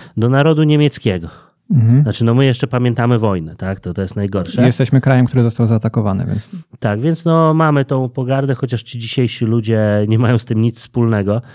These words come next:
Speaker 1: E, więc, więc ja nie lubię rozliczania historii na, na obecnych czasach, bo to nie prowadzi do niczego. Idąc w tą stronę, pamiętajmy, że jeśli jedziesz na wakacje do Turcji,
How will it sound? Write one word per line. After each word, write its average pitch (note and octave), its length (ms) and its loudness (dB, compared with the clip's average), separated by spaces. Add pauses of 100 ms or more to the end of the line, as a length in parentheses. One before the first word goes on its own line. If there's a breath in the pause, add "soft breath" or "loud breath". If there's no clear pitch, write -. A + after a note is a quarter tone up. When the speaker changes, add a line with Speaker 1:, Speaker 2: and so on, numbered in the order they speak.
(440 loud breath)
Speaker 1:
E, A#2 260 -2
więc, A#2 240 -2
więc A#2 200 -4
ja B2 140 2
nie A#2+ 140 2
lubię B2 240 2
rozliczania A#2+ 480 -2
historii A#2 500 -2
na, A2 260 0
na A2 120 0
obecnych G#2+ 400 -4
czasach, A#2 280 -4
bo A2 100 -4
to A#2+ 100 -6
nie A2 120 -2
prowadzi A2 360 -2
do A2 80 -2
niczego. G2+ 460 -2
Idąc G#2 240 -2
w - 40 -18
tą G#2+ 120 -2
stronę, G#2 440 -2
pamiętajmy, G#2 520 -4
że G2 100 -4
jeśli G2+ 220 -6
jedziesz G2 240 -6
na F#2+ 100 0
wakacje G2 420 -6
do G2 120 -4
Turcji, F#2 420 -4